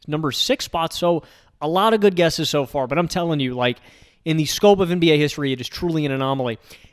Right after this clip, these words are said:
This guy in this game literally did not score another point,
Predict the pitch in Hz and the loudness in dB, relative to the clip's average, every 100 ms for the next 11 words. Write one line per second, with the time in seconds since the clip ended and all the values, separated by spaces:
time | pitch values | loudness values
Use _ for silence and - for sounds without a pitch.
0 | - 269 - 208 262 339 294 - - 262 | -2 -2 0 -4 -2 -2 -4 -10 -2 2
1 | 294 254 - 226 214 127 - _ _ _ | 2 2 0 0 0 -2 -10 _ _ _
2 | _ - 175 233 302 302 294 233 208 214 | _ -4 0 2 4 2 0 0 -2 -2
3 | 220 - - 208 220 175 135 _ _ _ | -2 -6 -8 -2 0 0 -4 _ _ _
4 | _ - 185 202 220 180 - _ _ - | _ -2 0 0 0 -2 -4 _ _ -4
5 | 233 175 107 | -2 -2 -6